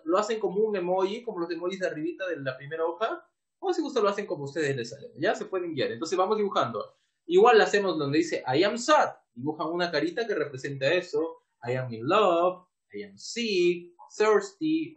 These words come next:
et cetera. Right? Ahí tenemos todos, lo vamos dibujando. A ver, voy a tratar de dibujar yo la primera. A ver, dice, "I am happy". ¿Cómo podríamos dibujar "I am happy"?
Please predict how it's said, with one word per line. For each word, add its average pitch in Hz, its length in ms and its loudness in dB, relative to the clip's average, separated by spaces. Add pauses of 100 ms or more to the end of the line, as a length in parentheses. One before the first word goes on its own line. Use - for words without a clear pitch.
(240)
et 156 240 0
cetera. 101 400 -6 (100)
Right? 156 340 -2
Ahí 170 200 -2
tenemos 156 400 -2
todos, 196 260 2
lo 185 100 -2
vamos 160 260 -4
dibujando. 127 520 -8 (580)
A 143 100 0
ver, 160 60 4
voy 202 120 6
a 214 80 4
tratar 208 240 0
de 208 80 4
dibujar 175 300 2
yo 175 100 4
la 165 140 0
primera. 147 600 0 (1900)
A 113 160 -8
ver, 131 400 -2
dice, 143 520 -4
"I 123 260 -4
am 160 180 -2 (180)
happy". 123 540 0
¿Cómo 175 240 -8
podríamos 139 360 0
dibujar 120 300 -4
"I 120 60 -4
am 113 180 -8
happy"? - 260 -16